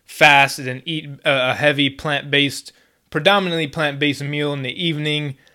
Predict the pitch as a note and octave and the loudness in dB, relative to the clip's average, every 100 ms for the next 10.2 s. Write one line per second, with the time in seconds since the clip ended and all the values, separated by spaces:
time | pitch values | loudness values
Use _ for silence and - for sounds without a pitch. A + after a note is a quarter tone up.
0 | _ - A#2+ A2 B2+ C3+ C3 A#2 - _ | _ -8 -6 -4 -4 -6 -8 -14 -20 _
1 | - D#3+ F#3 F#3+ F3 D3+ D#3 D#3 C#3+ A#2 | -4 2 4 4 2 4 6 6 4 2
2 | D3 D3 D3 C3+ C3 B2+ B2+ A#2+ C3 A#2+ | 2 2 2 -2 -4 -6 -8 -10 -12 -12
3 | A2+ C3 C#3 C#3 D3+ D3 C#3+ C3+ B2 C3+ | -8 -6 -4 -2 2 2 2 -2 -4 -6
4 | C3+ C#3 B2+ - B2 C3 B2 A#2+ B2 C3 | 0 0 0 -4 -4 0 0 -2 -2 -4
5 | A#2+ A#2 A#2+ E3 E3+ D3 - C3+ C3 - | -4 -6 0 2 2 -2 -10 -16 -16 -16
6 | D3+ D#3+ C#3+ D3+ D#3+ C#3 F3+ G3+ F#3+ E3 | -6 -4 -4 -2 -2 -2 -4 0 0 2
7 | D#3 A#3 F3+ D#3 D3 D3+ D#3+ E3 D#3+ C#3+ | 2 2 2 0 -2 0 2 2 -2 -6
8 | C3+ C#3 D3 C#3 D3 D3 C#3 C3 D3+ F#3+ | -4 -2 -2 0 -2 -2 -2 -2 -2 -2
9 | E3 D#3+ F#3+ G3+ F3+ D#3 C3 E3+ F3 D3+ | -2 -2 0 -2 -2 -4 -2 0 0 0
10 | D3+ B2 | 0 0